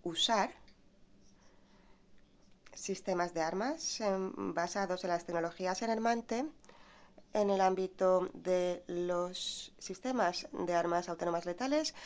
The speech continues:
en aplicación del derecho internacional, en particular el derecho interna-,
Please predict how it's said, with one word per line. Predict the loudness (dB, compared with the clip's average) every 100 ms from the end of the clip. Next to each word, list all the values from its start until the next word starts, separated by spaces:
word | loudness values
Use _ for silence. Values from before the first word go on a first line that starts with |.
| -16 -2
en | 0
aplicación | 4 4 6 8
del | 10
derecho | 10 10
internacional, | 6 6 6 6 4 2 4 6 6 2 -6 -18 -6
en | 2
particular | 4 4 8 10 12
el | 10
derecho | 8 4 2 2 4 2 -4 -20 _ -20 -20 _ 0
interna-, | 4 4 2 2 2 0